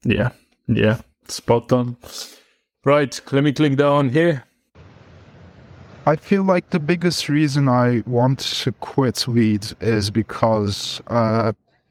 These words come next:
Speaker 2: since I started smoking, which was seven or eight years ago, and I'm twenty-six now, um, I, I, my life just became so ordinary in the sense that, uh, I stopped doing the progress.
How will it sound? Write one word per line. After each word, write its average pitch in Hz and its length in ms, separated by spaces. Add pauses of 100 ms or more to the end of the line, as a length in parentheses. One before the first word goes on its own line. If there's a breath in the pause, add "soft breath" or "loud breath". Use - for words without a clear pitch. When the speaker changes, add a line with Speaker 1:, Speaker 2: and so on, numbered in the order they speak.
(160)
Speaker 2:
since - 260
I 147 80
started 131 460
smoking, 110 560
which 110 240
was 110 180 (140)
seven 113 340
or 110 160
eight 110 280
years 120 220
ago, 117 220
and 101 180
I'm 101 200
twenty-six - 720
now, 151 320 (480)
um, 117 640 (840)
I, 123 100 (600)
I, 131 260
my 143 260
life 151 240
just 160 180
became 131 380
so 117 400
ordinary 127 760
in 113 160
the 113 80
sense 113 500
that, 110 560 (280)
uh, 104 500 (260)
I 117 360
stopped - 400 (140)
doing 120 280
the 113 120
progress. 113 840